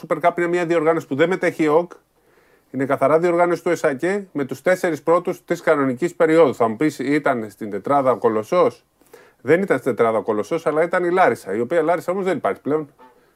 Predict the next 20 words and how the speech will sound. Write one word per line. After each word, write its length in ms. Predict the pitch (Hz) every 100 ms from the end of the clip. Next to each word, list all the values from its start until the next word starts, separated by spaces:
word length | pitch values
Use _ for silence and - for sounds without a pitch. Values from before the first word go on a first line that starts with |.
| _
Έτσι 200 | 160 -
πήγε 180 | 185 180
και 120 | 160
ο 60 | 160
πέμπτος. 420 | 127 98 82 _ _ _ _ _ _ _ _ _ _
Ο 280 | _ _ -
Ολυμπιακός 640 | 135 139 139 127 180 156
παίζει 200 | - 160 147
με 100 | 139
τον 140 | 127
Προμηθέα 500 | 123 117 113 143 123
στις 240 | - -
εννιά 500 | 123 113 135 117 95 _ _
αύριο. 580 | 113 110 98 127 202 220
Στη 340 | - - 147 135
Ρόδο 300 | 110 104 95
γίνεται 380 | 92 92 82
το 440 | 82 67 60 - - - - - _ -
Super 200 | 110 104 -
Cup. 160 | 165